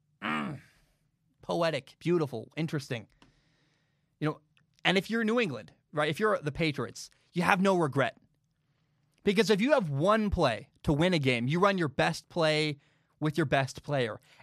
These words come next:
And that's what the Patriots did. Yeah, a Seattle Seahawks fan would know the pain of throwing the ball on the one-yard line, right? Uh, we all remember when Seattle did that.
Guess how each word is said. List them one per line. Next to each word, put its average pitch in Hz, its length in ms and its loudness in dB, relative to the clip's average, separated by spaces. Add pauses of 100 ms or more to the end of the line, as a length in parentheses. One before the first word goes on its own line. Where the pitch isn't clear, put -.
(120)
And 175 220 6
that's 190 340 4
what 190 180 0
the 170 80 2
Patriots 156 720 0 (120)
did. 120 340 0 (1080)
Yeah, - 220 -6 (100)
a 165 60 0
Seattle 254 320 4
Seahawks 202 400 0
fan 160 300 -2
would 147 120 0
know 151 240 -2
the 143 120 -4
pain 127 560 -4 (640)
of 139 160 -4
throwing 170 420 2
the 156 60 0
ball 139 240 2
on 131 60 -2
the 127 80 -2
one-yard 123 560 0
line, - 220 -12 (100)
right? 135 220 2
Uh, 139 160 -6
we 170 160 4
all 208 160 8
remember 185 400 4
when 165 100 0
Seattle 156 420 2
did 135 180 -2
that. 131 240 0